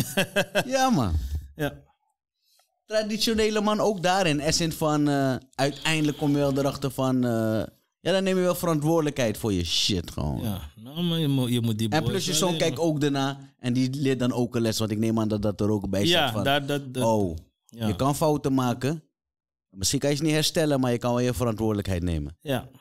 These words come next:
Speaker 1: dat, dat, eh, was mij, eh, ehm, mijn dingetje voor hem. Dat hij ook zag van, hey,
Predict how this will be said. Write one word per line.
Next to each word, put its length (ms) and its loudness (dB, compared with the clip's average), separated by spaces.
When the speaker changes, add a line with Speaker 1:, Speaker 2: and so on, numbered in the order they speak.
Speaker 1:
dat, 220 -20
dat, 300 -4
eh, 380 0
was 240 0
mij, 600 0
eh, 100 -20
ehm, 540 -18
mijn 280 -2
dingetje 400 0
voor 180 -2
hem. 320 -2
Dat 220 -18
hij 320 0
ook 280 -2
zag 280 -2
van, 180 -2
hey, 360 -2